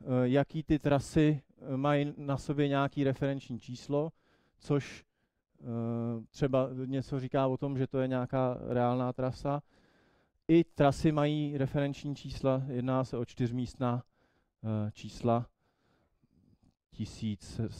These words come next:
čtyřicet sedm, podle první číslice poznáte dokonce barvu.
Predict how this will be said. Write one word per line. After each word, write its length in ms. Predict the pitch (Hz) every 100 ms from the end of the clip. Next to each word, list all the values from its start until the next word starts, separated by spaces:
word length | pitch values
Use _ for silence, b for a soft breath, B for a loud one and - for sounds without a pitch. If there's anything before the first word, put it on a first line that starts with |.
| -
čtyřicet 520 | - 113 110 - 113
sedm, 480 | - 110 120 123 120 - _ _
podle 240 | - 120 113
první 320 | 123 117 123
číslice 460 | - 113 127 - 120
poznáte 460 | 113 120 117 120
dokonce 420 | 110 - 113 -
barvu. 420 | 92 95 104 113